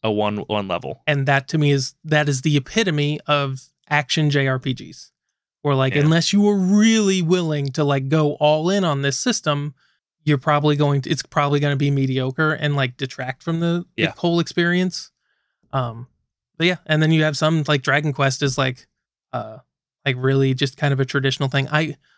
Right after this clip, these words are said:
Speaker 2: one of the things I don't like about the Dragon Quest games is you don't actually play a character. So, like, your character's name is Hero in Dragon Quest eleven,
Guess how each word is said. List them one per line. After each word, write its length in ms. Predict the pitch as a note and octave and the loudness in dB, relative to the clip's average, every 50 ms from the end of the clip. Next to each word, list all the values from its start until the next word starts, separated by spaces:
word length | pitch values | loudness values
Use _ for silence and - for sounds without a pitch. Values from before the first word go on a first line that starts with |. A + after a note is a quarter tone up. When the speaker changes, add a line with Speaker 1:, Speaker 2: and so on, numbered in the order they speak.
| _ _ | _ _
Speaker 2:
one 140 | _ D#3+ D#3+ | _ 0 0
of 80 | D3+ C#3 | 2 2
the 20 | |
things 140 | C#3+ C3+ C3 | 2 0 0
I 60 | B2+ | -2
don't 280 | B2 - C#3 B2+ C3 - | -4 -6 -6 -8 -6 -4
like 200 | C#3+ C#3 C3 C#3+ | -4 -4 -2 -2
about 200 | C3+ C#3+ C#3 - | -2 -2 -2 -2
the 60 | C#3 | -2
Dragon 340 | C#3+ C#3 C#3 C#3 C#3 D3 C#3 | -2 -2 -2 -2 -4 -8 -6
Quest 240 | - D3 C#3 - | -4 -4 -4 -4
games 280 | - D3 D3 D3 D3+ C#3 | -4 -2 -2 -2 -2 -2
is 100 | C#3 C3+ | -4 -4
you 80 | C3+ C3+ | -2 -2
don't 160 | C#3 C3+ C3+ | 0 0 0
actually 280 | C3 C3 - - C#3+ C3 | -2 -2 -4 -4 -6 -6
play 240 | C3 - C3+ C3+ B2+ | -4 -4 -4 -4 -4
a 80 | B2 | -6
character. 500 | - - C#3 D#3 E3+ - A#3 A#3 G#3 - _ _ _ _ _ _ - | -6 -4 -6 -6 -4 -4 -6 -6 -6 -6 _ _ _ _ _ _ -4
So, 160 | D#3 D3 C#3+ | -2 0 0
like, 280 | D3 C#3 C3+ - A#2 - _ _ _ _ _ _ _ _ _ | 0 -2 -2 -6 -10 -20 _ _ _ _ _ _ _ _ _
your 140 | - D#3+ D#3+ | 0 0 0
character's 440 | C3+ - E3+ E3 D#3 - F3 D#3+ - | 2 0 0 0 0 -2 -4 -2 0
name 140 | E3+ E3 F3+ | 0 0 0
is 80 | F3 | 0
Hero 380 | - - - C#3 C#3+ D3+ D#3+ - _ _ _ _ _ _ _ _ | -2 -2 -2 0 0 -2 -2 -4 _ _ _ _ _ _ _ _
in 120 | - D3 | -4 -2
Dragon 260 | C#3 C#3 C#3 C#3 D3 C#3 | 0 0 0 0 0 0
Quest 220 | D3 C#3+ C3+ - | 0 -2 -2 0
eleven, 400 | F3 D#3+ C3+ C3 D3 D3+ D3+ | 0 0 0 0 -2 -4 -4